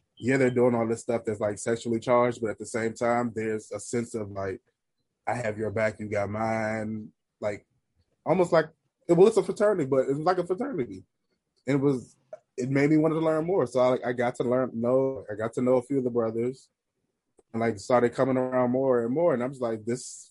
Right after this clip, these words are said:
feels like the right decision. Like, this feels like home. So that's what made me pledge. And it's, like, one of the best things I've ever done.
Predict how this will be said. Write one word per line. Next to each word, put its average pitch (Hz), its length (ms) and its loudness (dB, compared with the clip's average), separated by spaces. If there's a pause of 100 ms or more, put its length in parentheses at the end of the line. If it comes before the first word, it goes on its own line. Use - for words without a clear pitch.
feels 131 320 4
like 107 400 -4 (280)
the 113 100 -6
right 107 240 -2
decision. 107 320 -4
Like, 98 180 -6
this 113 180 -6
feels 107 260 -6
like 101 240 -4
home. 107 360 -4 (520)
So - 120 -20
that's 117 200 0
what 110 140 -4
made 110 140 -4
me 123 80 -2
pledge. 98 360 -4
And 101 120 -8
it's, 117 120 -6
like, 107 180 -4
one 107 140 -6
of 110 60 -8
the 101 60 -8
best 110 260 -8
things 107 200 -6
I've 110 140 -6
ever 98 160 -8
done. 98 300 -8